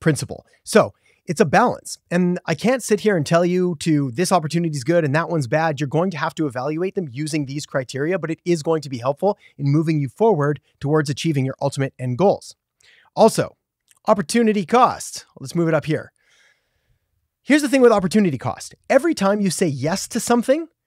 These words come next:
to one thing, you're saying no to an infinite number of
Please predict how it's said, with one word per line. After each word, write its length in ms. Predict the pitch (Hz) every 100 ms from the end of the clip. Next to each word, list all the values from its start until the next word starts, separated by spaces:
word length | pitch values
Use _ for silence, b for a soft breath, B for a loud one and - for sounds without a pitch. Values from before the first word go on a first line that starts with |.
| _ -
to 100 | 143
one 320 | 123 190 269
thing, 340 | - 180 247 320 _ _
you're 120 | - 175
saying 340 | 214 196 147
no 360 | 151 175 294 - -
to 100 | 170
an 80 | - -
infinite 500 | 233 262 247 240 170
number 340 | 170 175 185 -
of 160 | 147